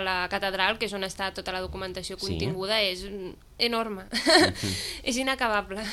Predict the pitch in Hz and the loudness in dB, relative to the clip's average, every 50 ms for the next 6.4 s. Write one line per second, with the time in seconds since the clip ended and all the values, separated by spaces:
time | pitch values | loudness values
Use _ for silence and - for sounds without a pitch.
0 | - - - 285 269 277 - - - - - - - - - - 240 233 226 220 | -2 -2 -2 0 0 -4 -4 -8 -10 -12 -12 -12 -12 -14 0 4 4 6 8 10
1 | 208 214 214 208 202 208 214 208 226 233 - 254 233 220 202 196 196 185 - 208 | 8 10 10 8 6 6 4 4 2 2 4 6 6 6 6 6 4 2 2 2
2 | 202 202 196 190 196 202 220 240 262 254 240 196 185 180 180 185 - - 190 - | 2 2 0 0 0 -2 -2 -2 -4 -4 -4 -4 -4 -4 -4 -6 -8 -8 -8 -6
3 | 190 175 170 165 165 170 170 175 175 180 180 180 175 175 175 - - 185 180 180 | -6 -4 -4 -4 -6 -6 -6 -6 -6 -6 -8 -8 -4 -4 -4 -4 -4 -6 -6 -6
4 | 180 180 175 185 208 214 190 180 175 180 180 - 196 190 - - - 185 196 202 | -6 -6 -4 -4 -4 -4 -4 -4 -6 -6 -6 -6 -8 -8 -8 -12 -10 -8 -8 -8
5 | 190 190 190 185 180 180 175 - 175 170 - 196 196 196 196 196 190 185 180 190 | -8 -8 -10 -12 -12 -12 -12 -12 -10 -10 -10 -10 -10 -10 -10 -10 -10 -12 -10 -12
6 | 196 - 202 - 202 - - - | -12 -14 -14 -16 -16 -16 -18 -18